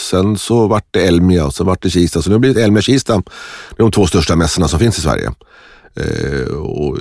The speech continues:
jag är lite blyg så jag säger inte så mycket. Jag kanske pratar kanske lite för mycket ibland.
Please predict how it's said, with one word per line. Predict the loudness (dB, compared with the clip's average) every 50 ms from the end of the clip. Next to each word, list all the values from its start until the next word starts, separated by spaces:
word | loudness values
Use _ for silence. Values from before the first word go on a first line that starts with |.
| -8 -8
jag | -4 0 2 4 4 4
är | 4
lite | 4 2 2
blyg | 4 4 4 4 4 2
så | 2 0
jag | 0 0
säger | -2 -4 -8 -8 -4 0 2 2 4
inte | 2 2 0
så | 0 -2
mycket. | -2 -2 -2 -4 -6 -6 -6 -8 -10 -10 -8 -8 -6 -4
Jag | -2 -2 -2 -2 -2 -2
kanske | -2 -4 -4 -2
pratar | -2 -2 0 0 -2
kanske | -2 -2 -2 -4 -6
lite | -10 -8 -2
för | 0 0 2
mycket | 2 0 -2 -2
ibland. | 0 2 2 0